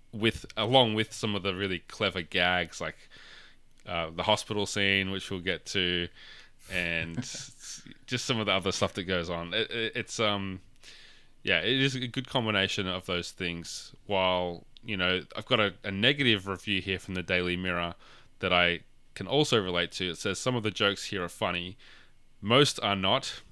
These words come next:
I probably don't agree with that. "While the characters are simply too silly to make us give two hoots about them.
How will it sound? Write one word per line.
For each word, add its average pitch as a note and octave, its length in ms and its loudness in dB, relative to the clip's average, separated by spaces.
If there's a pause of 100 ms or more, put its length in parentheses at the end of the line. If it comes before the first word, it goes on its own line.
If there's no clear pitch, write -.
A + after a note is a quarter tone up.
I A2+ 120 -8
probably G2 200 -2
don't D#2+ 180 -2
agree D#2+ 240 -8
with D#2 120 -8
that. D#2 220 -4 (540)
"While G#2+ 160 6
the G2+ 60 0
characters C3 560 8
are G#2+ 100 -4
simply G#2+ 420 -2
too B2 260 0
silly G#2 480 0 (200)
to - 120 -4
make F#2+ 220 0
us G2 140 -2
give F#2 260 -6
two F#2+ 220 -4
hoots - 400 -4
about E2 380 -2
them. D2+ 200 -8